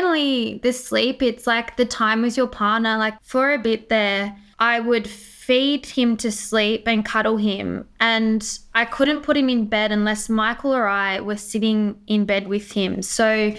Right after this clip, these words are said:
I couldn't prepare dinner. Michael would get home from work and he'd have to sit with Leo while I prepared dinner. We couldn't eat together. Like, we feel so free.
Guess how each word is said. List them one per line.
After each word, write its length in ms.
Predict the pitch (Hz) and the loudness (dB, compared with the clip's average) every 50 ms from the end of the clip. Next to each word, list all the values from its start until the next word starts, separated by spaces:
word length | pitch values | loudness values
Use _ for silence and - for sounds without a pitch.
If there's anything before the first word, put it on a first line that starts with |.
| - - | -2 -2
I 120 | 226 254 277 | -2 -2 0
couldn't 260 | - - 349 381 349 | 0 0 0 0 0
prepare 380 | - 311 262 - - 240 220 208 | 0 -2 -2 0 0 0 0 0
dinner. 400 | 214 - 202 196 202 208 202 196 | 0 -2 0 0 2 0 2 2
Michael 320 | 202 214 226 240 240 - | 2 2 0 0 0 0
would 100 | 262 226 | 0 0
get 140 | 208 240 220 | 2 0 0
home 160 | 233 226 220 | 2 0 0
from 180 | 208 220 208 202 | 0 0 -2 0
work 400 | 190 190 190 196 196 190 196 - | 0 0 2 2 0 0 0 0
and 140 | 214 208 208 | 0 0 0
he'd 200 | - 233 240 247 | 0 0 0 0
have 140 | 240 240 226 | -2 -2 -2
to 60 | - 226 | -2 -4
sit 280 | - - 247 220 - | -2 0 -2 0 0
with 220 | 220 226 214 - 220 | 0 -2 0 0 0
Leo 640 | 208 208 214 208 202 196 190 190 185 190 196 - - | 2 2 2 2 2 2 2 0 0 0 -2 0 0
while 180 | 202 196 196 - | 0 0 0 0
I 180 | 196 202 214 220 | 0 0 0 -2
prepared 480 | 220 - 233 208 - - 226 214 208 | -2 -4 -6 -4 -2 0 0 0 0
dinner. 460 | 214 214 214 208 202 196 196 196 190 - | 0 0 2 2 2 2 0 -2 -2 -2
We 100 | 196 214 208 | -2 -4 -2
couldn't 300 | - 277 277 294 - - | 0 0 0 0 0 0
eat 200 | 220 226 214 - | -2 -2 -2 -2
together. 440 | - - 226 233 220 214 214 214 214 | -4 -2 0 0 0 0 0 0 0
Like, 260 | 233 247 - 240 - | 0 0 -2 -2 -4
we 200 | 254 240 269 269 | -2 0 0 0
feel 220 | 269 - 294 302 | 2 0 0 0
so 200 | 302 - 330 285 285 | 0 0 -2 -2 -2
free. 520 | - - 208 208 208 202 196 202 - - | -4 -2 -2 0 0 -2 -4 -6 -8 -10